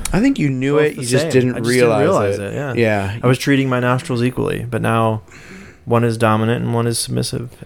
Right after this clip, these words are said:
Speaker 2: and I treat them as such.
Speaker 1: <laughs> Do you?
Speaker 2: I do.
Speaker 1: So do you punch your right nostril?
Speaker 2: My right nostril gets punched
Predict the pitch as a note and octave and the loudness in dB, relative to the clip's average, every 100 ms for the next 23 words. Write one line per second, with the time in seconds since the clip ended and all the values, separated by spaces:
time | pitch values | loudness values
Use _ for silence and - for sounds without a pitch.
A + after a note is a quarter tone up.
0 | - A2 A#2 A#2+ B2+ A#2+ - - - - | -6 -4 -4 -4 -8 -12 -14 -16 -14 -14
1 | - A2+ G#2+ C3 B2 A#2 A2+ G2 - - | -8 -6 -2 -2 -2 -6 -4 -6 -6 -12
2 | - C3+ - B2 G2 - - - - G#2 | -10 -8 0 2 2 -2 -12 -20 -10 -6
3 | G#2+ G#2+ - - - - - - C3 A#2+ | -2 -4 -6 -16 -20 -20 -6 0 2 2
4 | A2+ G#2 A#2 A#2 B2 G#2+ A2 A2 A2 A2 | 0 -2 -2 0 0 2 2 0 -2 -2
5 | A2+ - A#2+ A#2+ A#2 A#2+ A#2 A#2 A#2 B2 | -4 2 4 2 0 0 2 4 2 0
6 | B2 - A#2+ A2+ - A2+ A2+ - | 0 -2 -4 -2 -2 -2 -4 -12